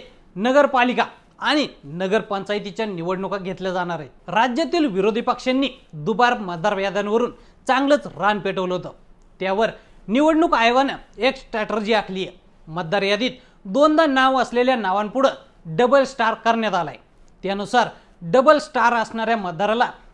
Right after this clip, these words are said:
इतर ठिकाणी मतदान करणार नसल्याची हमी द्यावी लागणार आहे. डबल स्टार असणाऱ्या मतदाराच्या बोटाला शाई लावलेली असणार. डबल स्टार असणाऱ्या मतदाराच्या बोटाला शाई लावलेली असल्यानं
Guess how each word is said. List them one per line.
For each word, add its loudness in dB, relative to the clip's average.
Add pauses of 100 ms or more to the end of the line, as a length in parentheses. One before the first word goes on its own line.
(100)
इतर 2
ठिकाणी 0
मतदान 0
करणार -6
नसल्याची -4 (140)
हमी -6
द्यावी -6
लागणार -4
आहे. -8 (380)
डबल -4
स्टार -4
असणाऱ्या -4
मतदाराच्या -6
बोटाला 0 (360)
शाई 4
लावलेली 0
असणार. -2 (280)
डबल -2
स्टार -2
असणाऱ्या 0
मतदाराच्या -4
बोटाला -2 (320)
शाई 2
लावलेली 2
असल्यानं 2